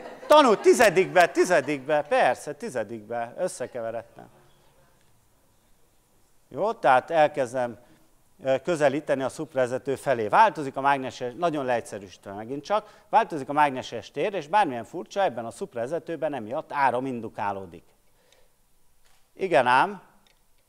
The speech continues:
csak mivel szupravezető, ez az áram nem szűnik meg. És ennek az áramnak a mágneses tere egész egyszerűen fönntartja a szupravezetőt.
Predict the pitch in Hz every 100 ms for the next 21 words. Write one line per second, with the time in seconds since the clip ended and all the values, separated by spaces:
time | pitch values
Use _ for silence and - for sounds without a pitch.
0 | _ _ _ _ _ - 143 151 151 147
1 | - 214 143 135 123 135 151 143 135 135
2 | 147 139 143 143 110 107 117 113 - 92
3 | 73 _ _ _ _ _ _ _ _ _
4 | - 214 208 160 147 165 139 131 123 -
5 | 127 117 113 107 110 - 139 185 214 -
6 | 135 107 - 151 - 165 170 170 165 160
7 | 107 117 113 - 120 - 120 117 104 95
8 | 101 - 95